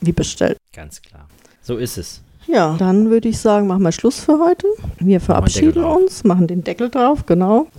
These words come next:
Speaker 1: Und hören
Speaker 2: Vielen
Speaker 1: uns
Speaker 2: Dank fürs
Speaker 1: dann,
Speaker 2: Zuhören.
Speaker 1: genau, Dankeschön fürs Zuhören. Ja, bis hoffentlich bald. Wir werden uns
Speaker 2: Auf jeden Fall.
Speaker 1: auf ein neues Spiel einigen, würde ich mal sagen, ne?
Speaker 2: Definitiv, aber
Speaker 1: Kriegen
Speaker 2: das
Speaker 1: wir
Speaker 2: wird
Speaker 1: hin.
Speaker 2: noch nicht verraten.
Speaker 1: Nein, da ich's ja selber noch nicht weiß, kann ich's ja auch noch nicht verraten.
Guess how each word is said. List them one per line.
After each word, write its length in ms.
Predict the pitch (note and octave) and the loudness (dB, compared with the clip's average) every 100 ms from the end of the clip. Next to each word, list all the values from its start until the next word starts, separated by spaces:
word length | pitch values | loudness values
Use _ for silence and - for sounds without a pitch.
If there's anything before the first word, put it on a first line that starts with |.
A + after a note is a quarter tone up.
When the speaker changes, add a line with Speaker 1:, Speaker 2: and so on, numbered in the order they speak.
| - | 0
Speaker 1:
Und 440 | F#3 G3 G3+ - | 2 2 0 0
hören 160 | F#3+ F#3+ | 2 2
Speaker 2:
Vielen 100 | - | 2
Speaker 1:
uns 80 | |
Speaker 2:
Dank 100 | B2+ | 0
fürs 100 | - | 0
Speaker 1:
dann, 120 | F#3 F3+ | 2 2
Speaker 2:
Zuhören. 380 | D3+ D#3 E3+ - | 2 2 -2 -4
Speaker 1:
genau, 280 | - F#3 - | -4 -2 -2
Dankeschön 560 | - D#3+ E3+ - F#3+ - | -2 -2 -2 -2 -2 -2
fürs 260 | - - | -6 -10
Zuhören. 540 | - D#4+ D#4+ E4+ F4 E4+ - | -2 0 2 2 0 -4 -6
Ja, 180 | - - | -2 0
bis 240 | - E3+ | 0 -2
hoffentlich 460 | A3 G#3+ G#3+ E3+ - | 0 2 2 0 0
bald. 280 | G3+ A3+ F#4+ | 0 2 0
Wir 240 | - F#3+ F3+ | -2 -2 2
werden 300 | G3 F#3 G3 | 2 2 0
uns 240 | F#3 F#3 | 0 -2
Speaker 2:
Auf 60 | - | -4
jeden 140 | E3+ | -10
Fall. 280 | G3+ C#3+ F#2 - _ | -10 -14 -14 -16 _
Speaker 1:
auf 160 | F#3+ | -2
ein 120 | F3+ F3+ | 0 2
neues 240 | F3 F3 | 2 0
Spiel 220 | - G#3+ | 0 -2
einigen, 440 | - D3 D#3 D#3+ - | 0 0 -2 -6 -6
würde 140 | - | -6
ich 140 | - - | -8 -10
mal 100 | D#3+ | -10
sagen, 380 | - - D#3 E3 | -8 -8 -8 -8
ne? 100 | A3 - | -10 -8
Speaker 2:
Definitiv, 300 | - F2 F2+ | -10 -8 -10
aber 100 | - | -4
Speaker 1:
Kriegen 80 | G#2 | 0
Speaker 2:
das 60 | A3 | 2
Speaker 1:
wir 40 | G3 | 2
Speaker 2:
wird 80 | G3 | 0
Speaker 1:
hin. 80 | C#3+ | -2
Speaker 2:
noch 100 | D3+ | -4
nicht 160 | F3 | -8
verraten. 480 | - G3+ F2+ - F2 - - | -12 -10 -8 -10 -18 -16 -6
Speaker 1:
Nein, 440 | F3 A#3 C#4 C4 - - | 0 2 2 -2 -4 -4
da 100 | F#3 | -2
ich's 180 | F#3 - | -2 -4
ja 100 | F3+ | -2
selber 300 | - F3+ G#3 | -2 0 2
noch 200 | G3+ - | 0 -2
nicht 220 | E3 - | -6 -6
weiß, 300 | E3 G#3 - | -2 -2 -2
kann 180 | - D4+ | -4 -2
ich's 180 | D4+ - | -4 -2
ja 140 | D#4 | 0
auch 120 | C4+ - | 0 -2
noch 100 | C#4 | -2
nicht 220 | C4+ - | -2 -2
verraten. 360 | A#3 F#3+ E3 | 0 2 0